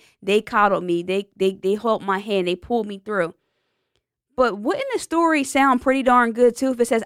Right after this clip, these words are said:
"I picked myself up"? I dug deep. I did this because I did it for myself, because I know that I deserve it. I, I like that,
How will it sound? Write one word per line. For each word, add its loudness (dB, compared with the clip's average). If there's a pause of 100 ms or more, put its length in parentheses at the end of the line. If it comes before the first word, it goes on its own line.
"I 4
picked -4
myself 0
up"? 0 (1160)
I 4
dug 2
deep. -10
I 4
did -4
this 2
because -6
I 4
did -2
it 0
for -4
myself, 0
because -8
I 4
know -4
that 0
I 0
deserve 0
it. -4 (2000)
I, 2
I 4
like 2
that, 2